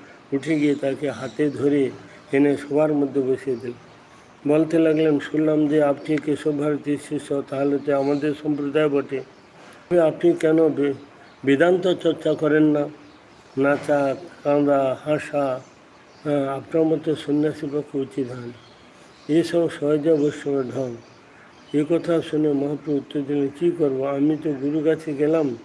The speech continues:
তিনি আমায় বললেন, 'মূর্খ তুমি, তোমার নহে বেদান্তে অধিকার।'" গুরুদেব আমাকে বলছেন, "তুই মূর্খ,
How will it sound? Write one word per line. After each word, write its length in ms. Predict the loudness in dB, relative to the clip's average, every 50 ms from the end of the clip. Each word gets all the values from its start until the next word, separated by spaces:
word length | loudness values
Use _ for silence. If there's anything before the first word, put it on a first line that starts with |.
| -18 -20 -20 -20 -20 -20 -20 -20 -6 0
তিনি 220 | 2 4 4 4
আমায় 420 | 4 2 2 2 2 2 2 2 2
বললেন, 520 | 0 -2 -2 -2 -2 0 2 2 2 2
'মূর্খ 520 | 0 0 0 0 0 0 -2 -4 -4 -4 -4 -2
তুমি, 280 | -2 -2 0 0 0 -2 -2
তোমার 220 | -2 0 0 2 2
নহে 300 | 2 2 0 0 -2 -2
বেদান্তে 560 | -2 -2 -2 2 2 4 4 4 2 0 -2
অধিকার।'" 400 | -2 -4 -6 -8 -12 -14 -16 -18 -20 -20 -20 -20 -20 -20 -20 -20 -20 -20 -20 -20 -20 -20 -20 -20 -20 -20 -20 -20 -20 -20 -20 -20 -20 -20 -20 -20 -20 -16 -6 -2
গুরুদেব 360 | -2 -2 2 2 4 4 4
আমাকে 280 | 4 4 2 2 2
বলছেন, 380 | 4 4 4 4 2 2 0 0
"তুই 180 | 0 0 0 2
মূর্খ, 320 | 4 2 2 2 2 2